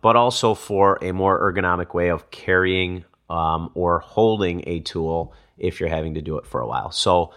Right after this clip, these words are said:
trying to help us be more efficient when we're on the scene. But, um, I'm, I'm continuing to grow the product line, and we started with, uh, probably seven or eight straps. Well, it started with one. It started with the New York O'Callaghan strap,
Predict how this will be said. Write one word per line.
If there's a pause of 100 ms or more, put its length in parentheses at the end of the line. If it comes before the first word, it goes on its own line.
(480)
trying
to
help
us
be
more
efficient
when
we're
on
the
scene.
But, (360)
um, (760)
I'm, (140)
I'm (100)
continuing
to
grow
the
product
line,
and
we
started
with,
uh, (300)
probably
seven
or
eight
straps.
Well,
it
started
with
one.
It
started
with
the
New
York
O'Callaghan
strap,